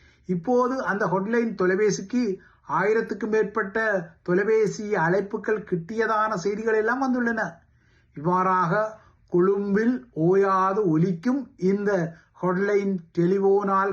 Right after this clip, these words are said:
கிட்டும் தரவுகளின் அடிப்படையில் அதிரடியான கைதுகள் இடம்பெற்று வருகின்றன. அந்த வகையில் பன்னிப்பிட்டியாவில் போதைப் பொருள்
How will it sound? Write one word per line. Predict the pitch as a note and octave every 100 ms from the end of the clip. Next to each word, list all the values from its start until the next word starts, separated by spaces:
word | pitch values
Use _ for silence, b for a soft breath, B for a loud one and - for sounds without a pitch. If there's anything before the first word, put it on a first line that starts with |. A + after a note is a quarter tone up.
| -
கிட்டும் | F3+ E3 G3+ G3 F#3
தரவுகளின் | E3 D#3+ F#3 G3 F#3+
அடிப்படையில் | E3+ D#3+ F#3 G3+ A3 E3 B B B
அதிரடியான | G3 G#3+ G#3+ G#3 G3 G3 F3+
கைதுகள் | D#3+ E3 G3 G#3 F3+
இடம்பெற்று | D#3+ E3 E3+ F#3
வருகின்றன. | F#3 F#3+ G3 A3+ B3 b b
அந்த | - C#3
வகையில் | D#3+ G3+ A3+ D#3+ B B -
பன்னிப்பிட்டியாவில் | D#3+ F3+ F3 F#3 F3+ F#3 F3+ G#3 A3+ b b _
போதைப் | E3+ G3 G#3 G3+ E3+
பொருள் | G3 G3+